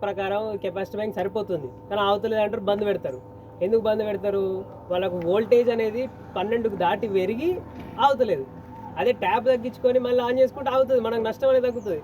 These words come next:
కానీ అబ్జర్వ్ చేయరు, వాళ్ళు ట్రిప్ అయింది కదా అని వదిలేస్తారు. లోడ్ తగ్గింది అంటే, లోడ్ తగ్గింది కానీ ఇంకా ఆ లోడ్ కూడా ఇది సరిపోతుంది, అది చూడరు.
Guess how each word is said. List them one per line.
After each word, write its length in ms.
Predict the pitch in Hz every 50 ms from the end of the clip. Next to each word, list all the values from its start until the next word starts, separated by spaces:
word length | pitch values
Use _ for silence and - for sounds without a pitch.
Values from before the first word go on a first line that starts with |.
| 190 95 - - -
కానీ 120 | 240 - 226 220
అబ్జర్వ్ 260 | 196 208 254 254 247 233
చేయరు, 240 | 226 226 185 147 135 - - - - - - - -
వాళ్ళు 160 | - 190 190 190
ట్రిప్ 140 | 208 202 - 226
అయింది 140 | 226 226 226
కదా 80 | 226 220 233
అని 120 | 254 262 240 226 233
వదిలేస్తారు. 400 | 247 262 254 - - 208 175 156 180
లోడ్ 160 | 208 220 220 220 220
తగ్గింది 300 | 202 202 208 214 226 262 269 - - - - - - 190
అంటే, 140 | - 269 269 - - - - - - - 151
లోడ్ 180 | 143 165 196 208 202
తగ్గింది 300 | 196 196 233 226 233 233
కానీ 160 | 240 247 285 330 339 - - - - - - - - - - 165 175
ఇంకా 160 | 170 - 196 170 156 165
ఆ 40 | 175 180
లోడ్ 160 | 196 208 220 226 220
కూడా 100 | 240 277 247
ఇది 60 | 196 208
సరిపోతుంది, 440 | 202 226 - 262 254 226 175 - - - - - - - - - - - - - - - - - - - -
అది 100 | 208 208 185 247
చూడరు. 300 | 247 196 180 175 -